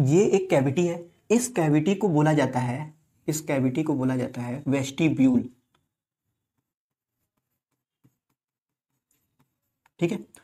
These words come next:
अब हम इधर से पहले नंबर पर अपना हेडिंग डाल देते हैं वेस्टिब्यूल।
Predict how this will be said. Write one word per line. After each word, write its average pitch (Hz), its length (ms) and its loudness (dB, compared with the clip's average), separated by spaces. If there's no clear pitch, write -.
अब 170 100 2
हम 233 200 -2
इधर 170 240 2
से 165 160 -2
पहले 160 200 2
नंबर 175 240 2
पर 170 220 -4
अपना 160 200 -2
हेडिंग 151 280 2
डाल 139 140 -2
देते 127 180 -4
हैं 147 160 -6
वेस्टिब्यूल। 131 680 0